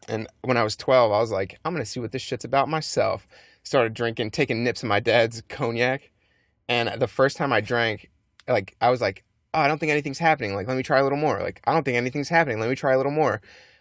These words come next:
By a, a half an hour later, I was like, "Oh, fuck, I gotta go to sleep. This is not good. I'm gonna tell my mom I'm sick. I don't know what's happening, but I, sh-, the shit is shutting down." And th-, I didn't drink again for, like,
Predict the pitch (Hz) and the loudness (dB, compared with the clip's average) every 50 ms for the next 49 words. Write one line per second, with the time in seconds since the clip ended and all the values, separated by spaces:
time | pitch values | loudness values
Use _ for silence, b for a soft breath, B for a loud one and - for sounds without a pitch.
0 | B B B _ _ _ - 127 127 127 127 - - - 113 - - 120 - - | B B B _ _ _ 2 2 4 2 2 -2 -4 -8 -8 -6 -6 -6 -4 -2
1 | 135 135 - 131 135 139 143 135 127 123 123 131 135 127 113 127 120 113 104 - | -2 -2 -2 -2 -2 0 0 2 2 2 2 4 4 4 2 2 0 -2 -6 -10
2 | _ - 110 110 104 95 95 - - - - - 110 107 104 98 - - 110 110 | _ -12 -10 -10 -10 -10 -12 -14 -18 -18 -14 -12 -10 -8 -8 -8 -8 -8 -8 -6
3 | 113 110 107 107 98 98 101 98 87 82 98 - - - 107 113 110 107 - - | -4 -4 -4 -4 -2 -2 -2 -2 -2 -4 -4 -4 -4 -2 -2 -2 -2 -2 -2 -2
4 | 107 117 113 - 113 107 104 107 110 120 101 98 - 110 107 101 104 101 90 113 | -2 -2 -2 -2 -4 -4 -4 -4 -2 -2 -4 -2 0 2 4 4 4 2 2 0
5 | 110 101 98 - 131 117 117 113 113 113 110 110 104 98 104 - - - 117 113 | -2 -2 -2 -2 0 0 2 2 2 0 0 0 -2 -2 -4 -4 0 0 2 2
6 | 110 - b b b b b - - 120 117 110 107 104 113 120 117 - - 120 | 0 -2 b b b b b 0 0 0 0 0 0 0 0 0 0 0 0 2
7 | 113 113 107 110 101 95 104 107 101 92 98 - - - - - - - - 147 | 2 2 0 -2 -4 -2 0 0 0 0 -4 -8 -10 -12 -12 -10 -6 -4 -2 -2
8 | 110 104 98 - - - 123 117 113 113 113 101 107 107 104 92 76 69 - b | -2 -2 -4 -4 0 2 2 2 2 2 0 -2 -2 0 -2 -2 -4 -8 -12 b
9 | b b b b b - 107 113 117 113 113 - _ - 113 123 127 120 120 135 | b b b b b -8 -6 -6 -6 -6 -10 -12 _ -6 -4 -4 -4 -4 -6 -6
10 | 135 127 113 123 123 120 113 117 107 107 107 107 101 - 110 101 98 92 95 - | -6 -6 -8 -6 -6 -6 -6 -6 -6 -6 -6 -6 -6 -6 -6 -4 -4 -4 -6 -8
11 | - _ | -12 _